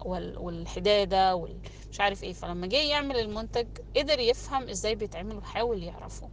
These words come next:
تمام؟ طيب ما قبل البداية برضو بالنسبة له إن هو كان لازم يفهم طبيعة المادة اللي بيشتغل عليها، ودي من طبيعة شغله. طيب ما قبل البداية في إن هو قرر إن هو يمشي لوحده ويحاول، إن هو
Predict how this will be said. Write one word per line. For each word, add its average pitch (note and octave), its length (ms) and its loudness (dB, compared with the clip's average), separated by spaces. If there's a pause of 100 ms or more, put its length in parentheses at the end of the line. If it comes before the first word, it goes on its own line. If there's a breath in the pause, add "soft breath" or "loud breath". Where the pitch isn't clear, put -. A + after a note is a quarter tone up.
(720 loud breath)
تمام؟ G3+ 320 0 (340 loud breath)
طيب A3+ 240 8 (280)
ما A#3+ 160 8
قبل D4+ 320 6
البداية C4 400 6
برضو A#3 300 2
بالنسبة G3+ 480 -4
له G3 140 -4 (920)
إن G#3 180 -2
هو C4+ 500 8
كان A3 200 -4
لازم C4 360 2
يفهم C4 280 0
طبيعة A3+ 340 0
المادة A3+ 280 -2
اللي G#3+ 120 0
بيشتغل G#3+ 320 -2
عليها، G3 300 0
ودي G3+ 220 0
من G3+ 140 -4
طبيعة D#3+ 300 -4
شغله. A3+ 400 2 (560 loud breath)
طيب F#3 380 -2
ما G3+ 140 6
قبل B3+ 360 8
البداية B3 500 4
في - 200 -10
إن G#3+ 160 -6
هو A#3 240 2
قرر A#3+ 460 2
إن G#3 120 -8
هو A3+ 160 -2
يمشي A3+ 320 -6
لوحده G#3 340 -4
ويحاول، F#3 500 -2 (340 loud breath)
إن G3 100 -2
هو B3+ 200 4